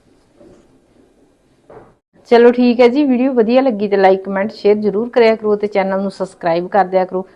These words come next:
ਤੇ ਵੀਡੀਓ ਨੂੰ ਵੱਧ ਤੋਂ ਵੱਧ ਸ਼ੇਅਰ ਕਰਿਆ ਕਰੋ। ਤੇ ਇਹ ਵਾਲੀ ਵੀਡੀਓ ਤਾਂ ਪਲੀਜ਼ ਵੱਧ ਤੋਂ ਵੱਧ ਸ਼ੇਅਰ ਕਰਿਓ, ਕਿਉਂਕਿ ਕਿਸੇ ਦਾ ਭਲਾ ਹੋ ਜਾਵੇ, ਹਨਾ। ਜੇ ਆਪਾਂ ਨੂੰ ਇੰਨੀ ਛੋਟੀ ਜਿਹੀ ਚੀਜ਼ ਨਾਲ ਕਿਸੇ ਦਾ ਭਲਾ ਹੁੰਦਾ ਹੈ, ਤੇ ਇਹਦੇ ਵਿੱਚ ਆਪਣਾ ਕੀ ਜਾਂਦਾ ਹੈ।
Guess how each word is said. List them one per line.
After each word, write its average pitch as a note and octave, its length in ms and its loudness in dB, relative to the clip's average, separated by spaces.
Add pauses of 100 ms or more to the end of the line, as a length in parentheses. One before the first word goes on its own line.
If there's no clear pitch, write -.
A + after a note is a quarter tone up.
(160)
ਤੇ G3+ 80 -4
ਵੀਡੀਓ G3 280 0
ਨੂੰ A#3 120 -2
ਵੱਧ G3+ 160 2
ਤੋਂ A3 180 -6
ਵੱਧ G3+ 180 2
ਸ਼ੇਅਰ G#3+ 320 0
ਕਰਿਆ G3+ 240 4
ਕਰੋ। F#3 220 0
ਤੇ G3 120 -2
ਇਹ A#3 260 0
ਵਾਲੀ C#4+ 240 4
ਵੀਡੀਓ B3 280 0
ਤਾਂ C4+ 160 0
ਪਲੀਜ਼ B3 320 -6
ਵੱਧ A3+ 180 4
ਤੋਂ A#3 180 -6
ਵੱਧ A#3 180 4
ਸ਼ੇਅਰ B3+ 280 0
ਕਰਿਓ, G3+ 340 2 (360)
ਕਿਉਂਕਿ B3 280 2
ਕਿਸੇ A#3+ 240 -6
ਦਾ A#3+ 120 4
ਭਲਾ B3+ 300 4
ਹੋ F#3 140 0
ਜਾਵੇ, F3 280 2
ਹਨਾ। D4 220 0
ਜੇ B3 160 2
ਆਪਾਂ B3 220 2
ਨੂੰ B3 100 0
ਇੰਨੀ B3 180 2
ਛੋਟੀ C4 280 -4
ਜਿਹੀ D#4 160 -2
ਚੀਜ਼ B3 260 -2
ਨਾਲ A#3 200 2
ਕਿਸੇ A3+ 240 -6
ਦਾ A3+ 100 4
ਭਲਾ A#3+ 260 4
ਹੁੰਦਾ F3 240 0
ਹੈ, F3 160 2 (320)
ਤੇ A3+ 80 4
ਇਹਦੇ B3 120 6
ਵਿੱਚ B3 180 0
ਆਪਣਾ G#3 340 2
ਕੀ G#3 140 -6
ਜਾਂਦਾ F3 320 0
ਹੈ। E3+ 120 0